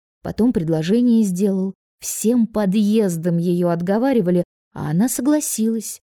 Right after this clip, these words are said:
А в день свадьбы этот маляр к ней заявляется на белом лимузине, в смокинге от Армани,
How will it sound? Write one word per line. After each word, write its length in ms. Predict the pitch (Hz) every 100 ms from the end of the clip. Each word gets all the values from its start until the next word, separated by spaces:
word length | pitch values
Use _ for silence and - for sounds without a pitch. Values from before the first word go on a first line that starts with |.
| _ _
А 160 | - 165
в 60 | 175
день 180 | 214
свадьбы 640 | 202 208 226 226 170 160 185 _ -
этот 280 | 269 226 196
маляр 480 | 196 196 226 269 254
к 120 | 180
ней 240 | 165 165
заявляется 1040 | 170 196 208 202 254 269 202 165 - - -
на 240 | 170 190
белом 480 | 185 254 233 165 165
лимузине, 840 | 175 175 180 175 254 269 165 143 - _ -
в 80 |
смокинге 1000 | - - 247 269 269 175 - 139 160 196
от 120 | 202 247
Армани, 640 | 240 247 294 285 180 170